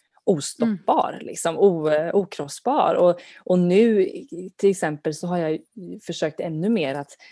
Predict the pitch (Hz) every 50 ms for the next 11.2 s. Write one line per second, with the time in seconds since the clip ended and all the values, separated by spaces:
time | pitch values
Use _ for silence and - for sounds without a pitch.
0 | - _ _ - - - - 190 170 151 147 147 147 151 151 147 147 135 139 139
1 | 147 143 139 139 135 143 - - - - 175 185 190 185 170 170 - 160 151 -
2 | - 156 143 - 175 - 196 - - - 185 185 185 180 175 170 - - _ _
3 | _ _ - - - - 175 170 160 165 160 147 151 - 156 156 156 151 147 143
4 | 143 143 147 - - - - - 156 156 - - 160 156 151 _ - 180 180 -
5 | - 160 156 147 143 - - 156 156 147 - 165 - _ _ - - - - -
6 | - _ _ _ _ - 175 165 160 156 - 165 151 - - 180 156 160 156 156
7 | 156 165 175 185 180 185 208 214 214 202 202 185 170 160 156 165 - 147 151 185
8 | 202 202 175 165 160 - - - 151 147 147 147 147 147 170 202 - - 196 175
9 | - - - - - - - - - 165 165 160 190 185 180 180 170 160 170 165
10 | - - 139 147 - - - 165 143 135 143 147 - 165 147 139 139 147 - -
11 | 151 135 147 -